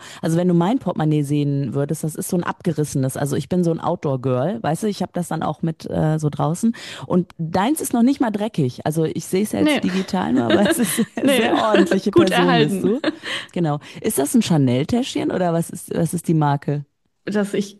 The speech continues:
Speaker 2: ich hab das geschenkt bekommen. Ich
Speaker 1: Ah,
Speaker 2: weiß
Speaker 1: okay.
Speaker 2: gar nicht, welche Marke. Also es
Speaker 1: Ja, ja.
Speaker 2: ist keine, keine Marken,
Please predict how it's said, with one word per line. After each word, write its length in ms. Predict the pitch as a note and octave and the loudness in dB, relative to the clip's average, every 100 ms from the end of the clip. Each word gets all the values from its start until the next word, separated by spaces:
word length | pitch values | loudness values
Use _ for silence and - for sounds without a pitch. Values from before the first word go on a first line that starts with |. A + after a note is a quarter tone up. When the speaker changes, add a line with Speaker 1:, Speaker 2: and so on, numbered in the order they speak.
| - | -4
Speaker 2:
ich 220 | G3+ G#3+ | -4 -2
hab 100 | A3 | -2
das 140 | A3+ A3+ | -2 -2
geschenkt 360 | G3+ A3+ A#3 | -2 -2 -2
bekommen. 560 | B3 - C4 C#4 E4 E4 | -6 -4 0 0 0 -2
Ich 160 | C4 - | -8 -6
Speaker 1:
Ah, 220 | E3 D#3+ | -2 0
Speaker 2:
weiß 200 | F3 F#3 | 0 0
Speaker 1:
okay. 40 | |
Speaker 2:
gar 100 | F#3 F#3+ | 0 -2
nicht, 180 | G3 | -2
welche 240 | F#3+ G3 G3 | -2 -2 -2
Marke. 400 | F#3 F#3 F#3+ G3 - - | -2 -4 -6 -6 -8 -6
Also 300 | F#3 F#3 F3 | -4 -4 -6
es 80 | |
Speaker 1:
Ja, 160 | D#3 D3+ | -2 0
ja. 80 | D#3 | 2
Speaker 2:
ist 160 | G3+ G3+ | 0 0
keine, 520 | A#3 G#3+ F#3+ F#3 G3 - - - - _ | -2 2 2 2 -2 -4 -20 -20 -20 _
keine 280 | - G3 G3 | -4 0 2
Marken, 640 | F#3 F3+ F#3 E3+ E3+ F3 | 2 0 -2 -2 -2 -4